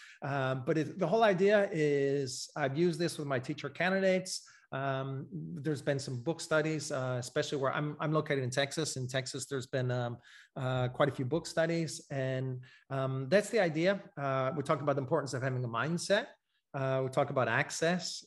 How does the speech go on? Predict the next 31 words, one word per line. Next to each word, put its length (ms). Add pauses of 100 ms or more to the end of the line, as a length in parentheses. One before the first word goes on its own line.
Uh, 260
we 60
talked 240
about 220
teaching 320
language 760
and, 540
and 200
research-based, 760
uh, 140
strategies 600
and 160
productive 380
struggle. 600
And 240
so, 380 (280)
uh, 120
it's 100
very 160
similar 340
to 120
paths, 460
even 200
though 120
I 80
don't 160
come 160
out 160
and 120
say 340
that, 240